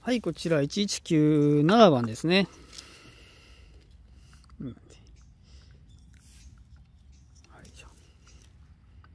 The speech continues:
こういう木です。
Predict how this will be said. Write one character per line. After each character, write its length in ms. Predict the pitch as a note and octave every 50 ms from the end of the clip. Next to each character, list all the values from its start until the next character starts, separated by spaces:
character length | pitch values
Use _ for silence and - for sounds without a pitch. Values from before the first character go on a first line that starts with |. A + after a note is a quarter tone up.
| - - - - - - - - - - - - - - - - - - - - - - - - - - - - -
こ 140 | - - E3+
う 60 | D#3
い 180 | C#3+ C#3 C3+
う 40 | B2+
木 200 | - - - A2
で 120 | A#2 D3 E3
す。 280 | - - - - -